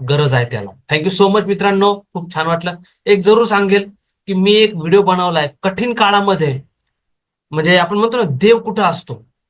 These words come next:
माझ्या टफ टाइम मध्ये देव कुठं असतो, याच्यावरती एक खूप चांगला व्हिडिओ बनवलाय, देव आहे का नाही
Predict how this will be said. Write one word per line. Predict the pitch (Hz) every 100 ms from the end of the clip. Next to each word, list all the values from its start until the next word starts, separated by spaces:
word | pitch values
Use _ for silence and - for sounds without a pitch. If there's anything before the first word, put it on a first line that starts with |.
| _
माझ्या | 147 165 202 202
टफ | 220 214 214
टाइम | 214
मध्ये | 214 208
देव | 170 226 233
कुठं | 220 208
असतो, | 185 185
याच्यावरती | 170 185 196 202
एक | 202
खूप | 214 220
चांगला | 185 202
व्हिडिओ | 151 143 180
बनवलाय, | 170 165 160 143 - - -
देव | 131 196
आहे | 220 175 175 240
का | 240
नाही | 214 156